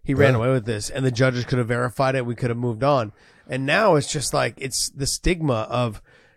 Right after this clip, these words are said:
Speaker 1: corrupt boxing or just what they wanted to happen. It just was a shit situation.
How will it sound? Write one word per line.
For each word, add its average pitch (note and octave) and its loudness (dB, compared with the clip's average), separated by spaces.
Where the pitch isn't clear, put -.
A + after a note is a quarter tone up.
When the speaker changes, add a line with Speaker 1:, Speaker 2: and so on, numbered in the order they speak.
Speaker 1:
corrupt C#3 0
boxing C3+ 0
or A#2+ 0
just G#2+ -8
what C3 -2
they C3+ 2
wanted C3+ 0
to A#2+ -4
happen. C#3 0
It A#2+ -4
just - -6
was A#2 -6
a A2+ -4
shit - -6
situation. B2 -4